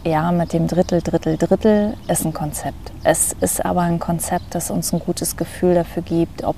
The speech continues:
wir, ähm, ob wir bereit sind, dieses Risiko einzugehen, andere,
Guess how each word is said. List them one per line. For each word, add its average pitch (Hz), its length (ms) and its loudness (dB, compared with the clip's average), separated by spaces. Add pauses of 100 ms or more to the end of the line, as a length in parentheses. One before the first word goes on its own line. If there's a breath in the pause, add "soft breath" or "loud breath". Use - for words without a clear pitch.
(120)
wir, 165 360 0 (1400 loud breath)
ähm, 160 480 0 (1700)
ob 247 160 2
wir 226 100 8
bereit 190 460 4
sind, 175 200 2
dieses 165 300 0
Risiko 180 500 -2
einzugehen, 160 800 -4 (880)
andere, 165 600 0